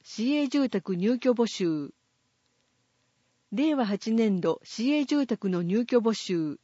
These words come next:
定期募集は次の日程で行います。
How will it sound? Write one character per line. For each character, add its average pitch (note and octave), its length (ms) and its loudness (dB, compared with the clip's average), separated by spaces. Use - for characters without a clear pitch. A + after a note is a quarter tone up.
定 C4+ 220 2
期 C#4 120 -4
募 C4 120 0
集 G#3 260 0
は D#3+ 240 -2
次 B3 260 0
の D4 80 2
日 G3 260 2
程 F#3+ 160 4
で F3+ 120 0
行 F3+ 180 -2
い F3 200 0
ま E3 140 -6
す。 - 200 -18